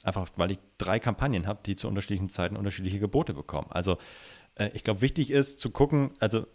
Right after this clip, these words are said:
das, das Wichtigste ist ja, die, die Zeiten optimal aufzustellen, damit ich möglichst große, ähm, ähm, Teile rausschneide aus dem, äh, aus den vierundzwanzig Stunden, die ich dann,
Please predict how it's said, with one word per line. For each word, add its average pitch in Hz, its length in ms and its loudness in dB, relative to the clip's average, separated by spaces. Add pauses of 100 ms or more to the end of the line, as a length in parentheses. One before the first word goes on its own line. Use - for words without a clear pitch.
(100)
das, - 120 -8
das 92 140 -2
Wichtigste 131 380 -2
ist 107 100 -4
ja, 110 100 0
die, 101 160 -4
die 98 220 -6
Zeiten 139 420 2
optimal 98 460 0
aufzustellen, 104 520 0
damit 101 220 2
ich 87 80 -2
möglichst 135 560 2
große, 120 880 2
ähm, 107 440 2 (200)
ähm, 104 320 -4 (380)
Teile 127 640 4 (100)
rausschneide 101 540 2
aus 101 180 0
dem, 95 320 0 (360)
äh, 104 80 -4
aus 92 180 -4
den 101 100 2
vierundzwanzig 90 500 -2
Stunden, 107 360 0
die 101 80 -2
ich 92 100 -8
dann, 101 280 4